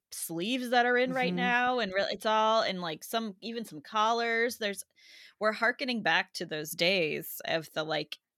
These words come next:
Speaker 1: eighties <laughs> kinds of styles.
Speaker 2: Yes. Jessica McClintock, I remember, uh, getting a, one of her dresses for Easter and feeling very, like, I arrived.
Speaker 1: So, I mean, I grew up, we,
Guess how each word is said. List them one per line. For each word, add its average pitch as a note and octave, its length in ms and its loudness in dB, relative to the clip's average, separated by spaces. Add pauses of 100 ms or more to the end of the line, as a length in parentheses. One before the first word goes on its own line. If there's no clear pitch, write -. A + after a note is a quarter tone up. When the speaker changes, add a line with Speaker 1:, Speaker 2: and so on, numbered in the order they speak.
(160)
Speaker 1:
eighties E3+ 720 -4
<laughs> - 540 -8
kinds F#3+ 280 0
of E3+ 240 -6
styles. F3+ 920 0 (180)
Speaker 2:
Yes. F#3+ 960 6
Jessica A3 400 0
McClintock, F#3+ 840 -4
I E3+ 40 -4
remember, E3 840 -2
uh, D#3+ 240 -2
getting E3 340 -2
a, D#3+ 140 -4 (760)
one F3 160 2
of D#3+ 140 0
her F3+ 140 4
dresses F3 340 2
for D#3+ 100 -6
Easter D3+ 280 -6
and D3 120 -8
feeling C3+ 260 -6
very, C3+ 680 -4 (100)
like, D3+ 160 -2
I C#3+ 140 -4
arrived. - 640 -6 (420)
Speaker 1:
So, - 60 4
I C4 120 6
mean, C4 160 2
I C4 180 6
grew A#3+ 220 2
up, - 240 0
we, A3 180 -6